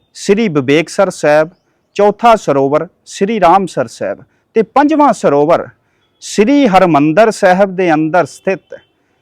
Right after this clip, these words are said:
ਗੁਰੂ ਰਾਮਦਾਸ ਦਾ ਸਰੋਵਰ। ਉਹ ਅੰਮ੍ਰਿਤ ਸਰੋਵਰ ਜਿੱਥੇ ਕਾਂ ਵੀ ਹੰਸ ਬਣ ਕੇ ਨਿਕਲ ਗਏ,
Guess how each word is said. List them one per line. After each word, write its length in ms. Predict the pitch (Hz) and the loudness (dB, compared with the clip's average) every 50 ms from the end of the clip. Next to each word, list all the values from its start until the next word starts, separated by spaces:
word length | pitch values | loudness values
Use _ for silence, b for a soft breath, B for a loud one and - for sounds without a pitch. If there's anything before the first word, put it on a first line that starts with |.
| _ _ _ | _ _ _
ਗੁਰੂ 320 | 127 123 139 143 151 143 | -4 -2 0 2 2 2
ਰਾਮਦਾਸ 720 | 131 127 131 143 151 165 170 170 160 143 143 135 131 135 127 120 | 4 4 6 6 6 4 2 0 0 0 2 2 2 0 -2 -6
ਦਾ 140 | 117 107 | -8 -8
ਸਰੋਵਰ। 420 | 101 - - - - 64 60 _ _ _ _ _ _ _ _ _ _ _ _ _ _ _ _ _ | -8 -8 -16 -20 -20 -20 -20 _ _ _ _ _ _ _ _ _ _ _ _ _ _ _ _ _
ਉਹ 260 | - 214 233 247 240 233 | 2 4 4 6 6 4
ਅੰਮ੍ਰਿਤ 320 | 220 220 226 226 220 220 | 2 2 -4 -4 -4 -6
ਸਰੋਵਰ 480 | 202 - - 185 190 190 185 175 170 - _ _ _ _ _ _ _ _ _ _ _ _ _ _ _ _ _ | -6 -6 -4 -2 -2 -2 0 -2 -6 -8 _ _ _ _ _ _ _ _ _ _ _ _ _ _ _ _ _
ਜਿੱਥੇ 540 | 120 117 117 170 170 - _ - 160 117 - - _ _ _ _ _ _ _ _ _ _ _ _ _ _ _ _ _ _ _ - | -14 -4 -4 -4 -4 -4 _ -6 -6 -6 -6 -12 _ _ _ _ _ _ _ _ _ _ _ _ _ _ _ _ _ _ _ 0
ਕਾਂ 300 | 160 156 165 180 190 190 | 2 4 4 4 2 2
ਵੀ 180 | 175 175 151 | 0 -4 -4
ਹੰਸ 300 | 131 117 135 151 - - 135 | -4 -6 -10 -12 -12 -14 -10
ਬਣ 200 | 113 117 117 110 | -8 -8 -8 -8
ਕੇ 160 | - - 104 | -10 -12 -12
ਨਿਕਲ 280 | 92 92 98 - 113 - | -12 -14 -18 -18 -18 -20
ਗਏ, 220 | _ _ 123 131 | _ _ -20 -20